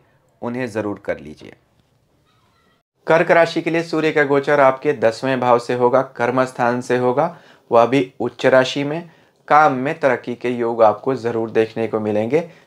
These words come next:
लेकिन चूंकि यहाँ ग्रहण भी होगा दसवें कर्म भाव में, तो आपको काम में विशेष सतर्कता भी रखनी पड़ेगी। अब देखिए, जिस दिन ग्रहण हो रहा है, उस दिन आपकी राशि के स्वामी चंद्रमा भी सूर्य और राहु के साथ ही कर्म स्थान में बैठे होंगे।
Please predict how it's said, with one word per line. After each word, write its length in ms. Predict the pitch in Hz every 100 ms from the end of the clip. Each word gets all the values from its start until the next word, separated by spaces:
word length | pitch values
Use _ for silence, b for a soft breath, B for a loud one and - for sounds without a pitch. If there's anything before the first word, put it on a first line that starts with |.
| _
लेकिन 460 | 117 120 135 175 180
चूंकि 280 | 143 127 120
यहाँ 260 | 113 110
ग्रहण 320 | 90 104 131 151
भी 100 | 156
होगा 240 | 160 156
दसवें 360 | 139 139 143 135
कर्म 240 | 139 135
भाव 220 | 131 131
में, 140 | 131 139 B B _ -
तो 160 | 123 120
आपको 540 | 110 110 - 123 139 147 b _ -
काम 260 | 139 143
में 200 | 135 135 131
विशेष 380 | 127 123 123
सतर्कता 600 | - 107 104 107 - 123
भी 100 | 139
रखनी 280 | 139 139 139
पड़ेगी। 320 | 135 131 123 - 117
अब 140 | 117
देखिए, 300 | 117 117 139
जिस 180 | 127 127
दिन 140 | 127
ग्रहण 280 | 117 131 147
हो 120 | 143
रहा 140 | 123 135
है, 140 | 151 B B B
उस 140 | 120 117
दिन 200 | 131 131
आपकी 420 | 120 117 - 135
राशि 320 | 120 117 123
के 100 | 117
स्वामी 320 | 113 110 113 113
चंद्रमा 500 | 117 107 113 120 117
भी 300 | 131 175 B B B -
सूर्य 400 | - 135 139 143
और 200 | 123 127
राहु 260 | 123 123
के 140 | 127 131
साथ 340 | - 107 -
ही 80 | 135
कर्म 360 | 131 117 117 113
स्थान 240 | 113 113
में 180 | 110 107
बैठे 260 | 101 101 117
होंगे। 360 | 110 104 104